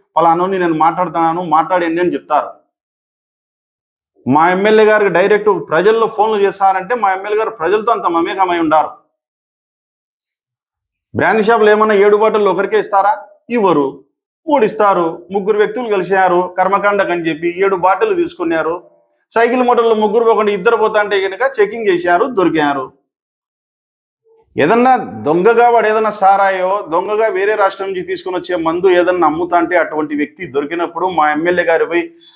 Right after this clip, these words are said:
ఆ స్టేషన్ల సంబంధిత అధికారులతో మాట్లాడి ఏదన్నా గాంభీరత్వంతో మాట్లాడితే రైట్, తప్పని చెప్పండి, దాన్ని మేము కూడా సమర్థిస్తాం.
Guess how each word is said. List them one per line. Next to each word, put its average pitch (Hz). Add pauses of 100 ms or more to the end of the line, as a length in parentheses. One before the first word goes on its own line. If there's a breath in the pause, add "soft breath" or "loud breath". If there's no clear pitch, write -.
ఆ 147
స్టేషన్ల 175
సంబంధిత 156
అధికారులతో 156 (1120)
మాట్లాడి 170 (1300)
ఏదన్నా 185 (120)
గాంభీరత్వంతో 202
మాట్లాడితే 185
రైట్, 240 (440)
తప్పని 196
చెప్పండి, 180 (180)
దాన్ని 175
మేము 180
కూడా 208
సమర్థిస్తాం. 165